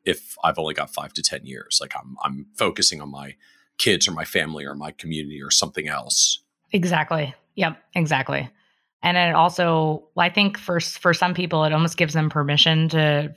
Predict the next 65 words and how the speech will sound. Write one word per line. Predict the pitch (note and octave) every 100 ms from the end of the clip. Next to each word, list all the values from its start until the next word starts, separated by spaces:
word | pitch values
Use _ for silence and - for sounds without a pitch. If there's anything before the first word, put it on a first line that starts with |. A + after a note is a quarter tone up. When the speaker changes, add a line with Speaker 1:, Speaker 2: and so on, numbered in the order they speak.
| _ -
Speaker 2:
free | E3 D3+
up | D3+
their | D3+
calendar. | D3 C#3+ D3+ E3 D#3 _ _ _ _ _ _ _ _ _ _
'Cause, | F3 - _ -
like, | F3+ F3
it, | G#3 G#3+ A3+
it | A3+
is | A#3+ C#4+
possible, | - F3 - C#3+
right, | C#3 C#3+ C#3
that | D3+ C#3 -
any | D3+ D#3+ D#3
one | C#3+ D3
of | C3+
us | C3+
could | - C3+ C3 C3+ -
only | C#3+ D#3+ F3+
have | F#3+ F#3
five | F#3+ G3
to |
ten | G3+
years | G#3 G#3
left | G#3+
to | A3+
live, | A3+ D3+
right? | C#3+
We | D3+
don't | F#3 F#3+
know. | B2 D3 - _ _ _ D3
We |
don't | D3+ E3
know | E3+ F#3+
when | D3
we're | C3 C3+
gonna | B2+
pass | C3+ C3+ C#3
away. | C3 C#3+
It |
doesn't | E3 E3+
mean | D3+ D3+
that | C#3+
we | C#3
can | C#3 C3+
have, | C3+ C#3+ C#3+
like, | C3 -
this | C3+ -
kinda | - C#3+ B2+
yolo | B2+ C#3 D3+ D#3 D#3+
attitude | E3+ F#3 G#3 A#3+ B3+
where | G3+
we | E3 D#3+
throw | F3+ E3
all | D#3 D3+ E3+
caution | G#3+ A3 B3
to | B3
the | B3
wind, | B3 C#4+ C#4
but | G3
it | F3+
does | G3+ B3
mean | E4
that | B3+
we | G3+
should | G3 F3+